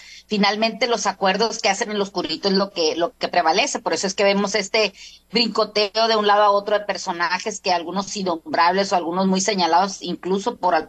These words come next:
partido, del partido en el que venían y en el partido que llegan, ¿no? Me parece que ese tipo de estrategias y artimañas las van a seguir utilizando.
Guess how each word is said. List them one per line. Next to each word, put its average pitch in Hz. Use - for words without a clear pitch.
partido, 190
del 170
partido -
en 254
el 254
que 233
venían 208
y 208
en 180
el 165
partido 175
que 160
llegan, 143
¿no? 175
Me 170
parece 156
que 170
ese 196
tipo 240
de 233
estrategias 196
y 220
artimañas 180
las 180
van 175
a 180
seguir 165
utilizando. 143